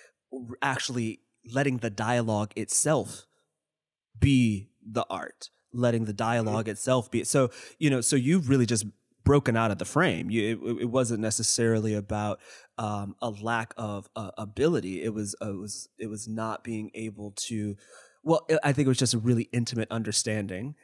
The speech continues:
Speaker 1: um, being,
Speaker 2: Mm-hmm.
Speaker 1: being one Deb's son, but I think ultimately being Hank,
Speaker 2: Mm.
Speaker 1: um, that it just wasn't <laughs> as real as you want it to be.
Speaker 2: Right.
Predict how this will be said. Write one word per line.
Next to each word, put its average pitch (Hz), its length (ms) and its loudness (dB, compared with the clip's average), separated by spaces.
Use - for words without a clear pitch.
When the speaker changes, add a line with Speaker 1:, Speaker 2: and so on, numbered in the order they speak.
Speaker 1:
um, 104 260 -4
being, 107 300 2
Speaker 2:
Mm-hmm. - 200 -10
Speaker 1:
being 123 380 6
one 117 300 4
Deb's 101 280 2
son, 98 300 0
but 95 120 -2
I 104 60 0
think 104 300 -2
ultimately 101 420 -2
being 92 220 -4
Hank, 98 400 -6
Speaker 2:
Mm. 98 80 -2
Speaker 1:
um, 104 600 -4
that 120 320 0
it 131 120 2
just 123 320 0
wasn't 120 640 0
<laughs> - 400 -10
as 156 260 6
real 135 340 6
as 117 140 2
you 135 100 8
want 123 200 4
it - 80 -6
to - 80 -6
be. 113 340 -6
Speaker 2:
Right. 98 300 2